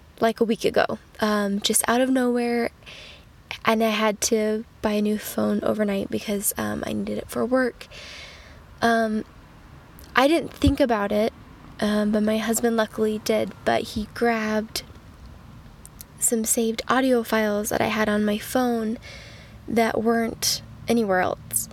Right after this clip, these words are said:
And then today, um, he sent that over to me in email. And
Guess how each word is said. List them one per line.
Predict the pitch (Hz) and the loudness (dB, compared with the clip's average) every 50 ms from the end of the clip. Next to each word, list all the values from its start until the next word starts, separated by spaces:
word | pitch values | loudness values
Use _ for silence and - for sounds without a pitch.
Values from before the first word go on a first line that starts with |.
| - - - - - - - - - - - - - - - - - - - - - - - | -14 -16 -16 -16 -16 -16 -16 -16 -16 -16 -16 -14 -14 -14 -16 -16 -18 -18 -16 -16 -8 0 2
And | 233 233 226 | 2 4 4
then | 226 226 220 220 | 2 0 0 0
today, | - - 269 285 277 262 254 233 233 240 247 269 - - - - - - - - - - - - - | 2 4 4 4 4 4 2 2 0 0 -2 -4 -6 -8 -12 -12 -14 -14 -16 -16 -16 -16 -16 -6 -2
um, | - 226 220 208 208 208 208 208 | 0 0 0 0 0 -2 -2 -2
he | 214 - - 226 226 220 214 | -2 0 0 0 2 2 2
sent | - - 240 226 214 | 2 2 2 2 2
that | 220 226 214 | 2 2 2
over | 214 214 208 196 196 | 2 2 2 2 0
to | 202 - - | 0 0 -2
me | 220 214 208 214 214 233 - - - - - - - - - - - - - | -2 -2 -2 -2 -4 -6 -8 -12 -18 -20 -20 -20 -20 -20 -20 -20 -20 -10 -4
in | - 208 208 - | -2 -2 0 2
email. | 240 247 233 202 - - - - - - - - - - - - - - - - - - - - - - | 2 2 2 0 -2 -2 -4 -6 -10 -14 -18 -18 -20 -20 -20 -20 -20 -20 -20 -20 -20 -20 -20 -20 -8 -2
And | - 226 226 233 233 233 226 226 220 226 226 233 - - | 2 2 4 4 4 2 2 2 0 -2 -2 -4 -8 -12